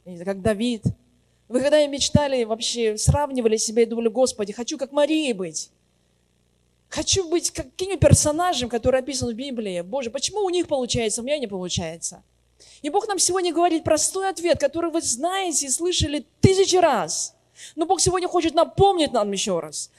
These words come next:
Слышать много раз это бесполезно. Бог говорит, имеющий уши, да слышит, что Дух говорит церквам. Слышать одно мало, нужно послушаться и делать это. Молитва работает.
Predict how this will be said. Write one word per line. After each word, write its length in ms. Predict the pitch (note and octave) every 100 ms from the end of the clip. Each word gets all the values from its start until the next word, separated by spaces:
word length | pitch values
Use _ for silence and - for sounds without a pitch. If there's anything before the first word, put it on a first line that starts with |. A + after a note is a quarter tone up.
| -
Слышать 380 | F4 F#4 E4+
много 260 | C4 F4 D4+
раз 240 | E4+ C#4+
это 80 | C4
бесполезно. 580 | C4+ - F4 F4 D4+ A#3
Бог 140 | B3
говорит, 320 | C4+ D4 D4 D4+
имеющий 380 | E4 E4+ D#4
уши, 320 | D4+ E4+ - - _ -
да 220 | A#3 D4+
слышит, 760 | - D#4+ F#4+ F#4 - B3+ G#3+ - - -
что 200 | - E4+
Дух 180 | F4 D4+
говорит 340 | C#4+ C4 C4
церквам. 640 | B3 B3 B3 D4 A3+ E3 - _ _ _ _ _ -
Слышать 460 | - G4 G4 F#4
одно 320 | E4+ D#4+ F4 F4
мало, 380 | F#4 G4 D#4+
нужно 380 | C#4+ E4 D#4+ D#4+ - -
послушаться 760 | G4 F#4 E4+ - F#4 C#4 C#4+
и 60 | C4+
делать 400 | D#4+ D#4+ A#3 G#3+
это. 400 | F3+ D#3+ C#3+ - _ _ _ _ _ -
Молитва 640 | E4 F4 G4 F#4+ A#3+ G#3
работает. 760 | G#3+ D4+ D4 F4 D4+ G#3+ E3+ C3+